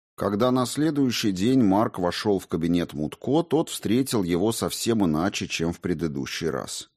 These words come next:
В одной белой футболке, без пиджака, он достал из сейфа ополовиненную бутылку коньяка «Белый аист», разрезанный на дольки лимон и половину шоколадки.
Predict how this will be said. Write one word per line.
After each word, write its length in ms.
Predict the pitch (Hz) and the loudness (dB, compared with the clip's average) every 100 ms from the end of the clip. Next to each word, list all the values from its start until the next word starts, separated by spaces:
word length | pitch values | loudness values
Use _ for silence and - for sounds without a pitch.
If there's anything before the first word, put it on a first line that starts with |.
| _ _ _ _ - | _ _ _ _ -4
В 80 | 85 | 0
одной 360 | 107 151 185 | 2 2 2
белой 320 | 135 151 151 | 2 2 2
футболке, 760 | 139 107 92 90 120 131 131 117 | 0 0 0 2 2 2 -2 -4
без 320 | 107 87 120 | -4 -6 -2
пиджака, 720 | 139 92 87 82 - 123 139 - _ _ _ | -2 0 0 -2 0 0 0 -6 _ _ _
он 220 | - 135 127 | 0 4 4
достал 420 | 110 - 120 113 | 2 2 2 2
из 80 | 101 | 0
сейфа 480 | - 131 135 135 | -2 0 2 2
ополовиненную 1000 | 120 104 - 107 104 107 117 110 101 98 | 0 0 0 2 4 4 4 4 4 4
бутылку 500 | 87 90 110 95 - | 2 2 2 0 -2
коньяка 520 | - 92 87 90 95 85 | -2 0 2 0 0 2
«Белый 380 | 78 80 76 | 2 2 2
аист», 540 | 80 113 127 - - - | 2 2 2 -4 -14 -8
разрезанный 760 | - 90 87 117 139 131 120 | -2 0 2 2 2 4 4
на 140 | 107 92 | 4 2
дольки 400 | 85 90 76 80 | 2 2 0 -2
лимон 380 | 78 78 113 135 | -2 2 2 2
и 160 | 110 | -2
половину 500 | 127 135 95 80 87 | 0 2 2 2 0
шоколадки. 720 | 101 - 107 92 50 - - | -2 -4 -2 -2 -2 -8 -18